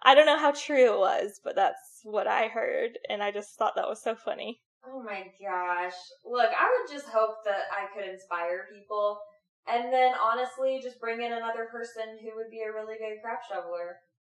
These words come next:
Speaker 1: Yeah. Like an, uh, like a, a specific person too, that their main focus is to be a crap shoveler, and they know that going in.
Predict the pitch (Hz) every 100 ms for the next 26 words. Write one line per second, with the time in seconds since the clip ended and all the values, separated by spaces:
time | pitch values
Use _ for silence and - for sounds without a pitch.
0 | _ 220 220 220 - - _ _ _ _
1 | _ _ _ _ _ 247 240 226 208 -
2 | 220 208 202 196 208 208 196 196 196 208
3 | _ _ _ _ _ _ _ _ _ _
4 | - 208 202 196 - 208 - 214 196 -
5 | 262 190 - 185 185 190 208 _ _ _
6 | - 247 226 202 202 202 214 196 202 196
7 | 196 - _ _ _ _ 220 - - 185
8 | - - 196 156 - - - 180 - -
9 | 190 - - - - - - 202 202 196
10 | 190 - - 180 - - - - 233